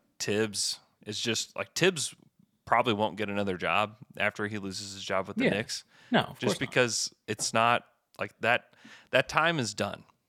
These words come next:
Speaker 1: And if you don't relate to the players, you, you have no staying power at all.
Speaker 2: Yeah, I, uh, uh, I was watching, like, a lot of,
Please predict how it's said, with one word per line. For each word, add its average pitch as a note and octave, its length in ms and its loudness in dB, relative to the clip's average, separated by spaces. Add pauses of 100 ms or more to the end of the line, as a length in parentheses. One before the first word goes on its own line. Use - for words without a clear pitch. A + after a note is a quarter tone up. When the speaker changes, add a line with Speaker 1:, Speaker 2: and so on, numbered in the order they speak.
(560)
Speaker 1:
And G#2 100 -6
if A2 140 -4
you D3 120 0
don't C3 240 4
relate A#2+ 300 4
to C3 120 -2
the G#2+ 100 -2
players, A#2+ 580 2 (320)
you, A2 400 -6
you A#2 220 -2
have G#2+ 180 2
no G#2 220 2
staying G2 400 -4
power E2+ 460 -6 (140)
at F#2 140 -6
all. - 300 -10 (800)
Speaker 2:
Yeah, F3 280 10 (180)
I, F#3 140 8
uh, - 540 4 (160)
uh, E3 560 8
I F3+ 120 8
was F#3 160 8
watching, D#3+ 340 6
like, C#3 260 0
a C3+ 280 4
lot B2 180 6
of, A2+ 180 -2